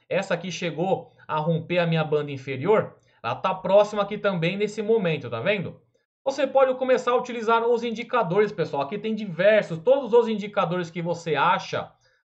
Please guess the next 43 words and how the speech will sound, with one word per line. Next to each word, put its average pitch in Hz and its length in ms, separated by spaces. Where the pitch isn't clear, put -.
na, 139 840
na 160 160
Derive, 202 400
você 208 320
vai 190 180
achar 208 280
aqui 196 180
também, 196 440
tá? 175 160
Ó, 139 220
indicador 185 480
de 202 80
volume, 202 640
indicador 180 560
de 208 220
os-, 208 360
são 202 220
os 160 80
osciladores, 202 680
ó, 165 80
mac 220 260
D. 190 420
Vou 190 120
arrastar 208 520
e - 20
vou 208 160
soltar 208 440
aqui 208 140
também. 196 520
Dar 180 160
um 196 100
OK 196 380
na 196 200
configuração 190 760
padrão. 196 600
Pronto, 185 320
já 165 120
estou 202 380
com 233 200
o 226 40
mac 208 300
D 190 240
também 185 480